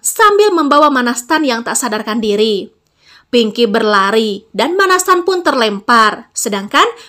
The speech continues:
Pinky kembali ke tempatnya. Keesokan harinya, Masya dan Aksaya mencari jalan agar mereka bisa mengambil bejana itu. Aksaya mencari akal agar Manastan pergi keluar rumah. Mereka berdua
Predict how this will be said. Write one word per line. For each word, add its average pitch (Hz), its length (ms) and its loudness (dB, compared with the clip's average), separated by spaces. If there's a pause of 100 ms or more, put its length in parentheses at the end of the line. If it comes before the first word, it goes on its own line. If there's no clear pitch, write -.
(160)
Pinky 480 320 4
kembali 359 320 2
ke 359 80 -4
tempatnya. 226 880 -2 (640)
Keesokan 202 480 -4
harinya, 214 400 0 (320)
Masya 508 480 2
dan 320 80 0
Aksaya 349 480 0
mencari 262 400 0
jalan 214 560 0
agar 359 320 2
mereka 320 400 0
bisa 240 240 -4
mengambil 240 400 0
bejana 254 320 2
itu. 208 560 0 (880)
Aksaya 220 560 0
mencari 247 320 -2
akal 208 640 0
agar 427 320 2
Manastan 339 480 0
pergi 269 320 -4
keluar 220 240 2
rumah. 196 560 -2 (880)
Mereka 403 400 0
berdua 403 320 6